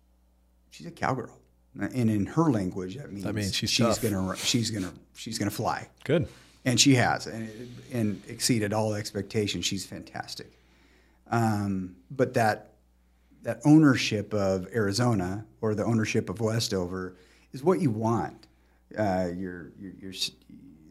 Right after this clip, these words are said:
Speaker 1: the folks here to feel and the folks there to feel. I mean, they, they, it's what you want. It, it, it's, it, I find it far more, um, satisfying when, when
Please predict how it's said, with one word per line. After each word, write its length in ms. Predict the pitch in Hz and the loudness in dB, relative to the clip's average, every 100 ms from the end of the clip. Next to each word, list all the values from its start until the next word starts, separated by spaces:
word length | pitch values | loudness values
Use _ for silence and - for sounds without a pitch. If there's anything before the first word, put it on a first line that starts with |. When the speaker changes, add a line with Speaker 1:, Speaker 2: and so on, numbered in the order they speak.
| 98 117 | -18 -16
Speaker 1:
the 80 | |
folks 320 | 113 117 101 - | -4 -2 0 -2
here 400 | - 113 98 95 | 0 0 2 -2
to 220 | - 95 | -6 -12
feel 760 | - - - 135 76 69 117 - _ _ _ - | -14 -12 -4 -2 0 -2 -6 -12 _ _ _ -10
and 120 | 110 | -8
the 40 | - | -2
folks 260 | 107 - | -4 -2
there 240 | 127 165 117 | 2 4 4
to 80 | |
feel. 360 | 87 - 208 71 | 0 -6 -4 -2
I 80 | 90 | 0
mean, 180 | 98 98 | 0 0
they, 120 | 107 | -2
they, 320 | 110 101 110 | -2 -2 -6
it's 180 | 107 - | -8 -4
what 180 | 120 104 | -2 -2
you 60 | |
want. 380 | 101 214 208 - | 0 0 -2 -4
It, 160 | 104 101 | -6 -6
it, 220 | 110 - | -6 -10
it's, 400 | 113 - - - - | -16 -16 -18 -18 -20
it, 140 | 139 - _ _ _ _ _ _ _ _ - | -20 -20 _ _ _ _ _ _ _ _ 6
I 300 | 151 240 - | 6 6 2
find 400 | - 101 95 95 | 0 0 2 0
it 280 | 92 - - _ | -2 -4 -18 _
far 400 | - - 135 170 | -6 4 6 6
more, 500 | 117 95 92 90 82 - _ _ _ _ _ _ _ _ - | 4 2 0 -2 -6 -14 _ _ _ _ _ _ _ _ -2
um, 440 | 104 95 90 87 | 0 2 0 0
satisfying 800 | - 104 110 - 90 82 87 92 - _ _ _ | 2 2 2 -2 -4 -4 -4 -8 -14 _ _ _
when, 760 | 123 113 104 98 95 92 90 82 - _ _ _ _ _ _ _ _ _ _ _ _ _ _ - - _ _ _ _ | -14 -6 -2 -2 -4 -6 -8 -12 -20 _ _ _ _ _ _ _ _ _ _ _ _ _ _ -20 -20 _ _ _ _
when 500 | - 113 104 95 90 | -4 0 2 0 -2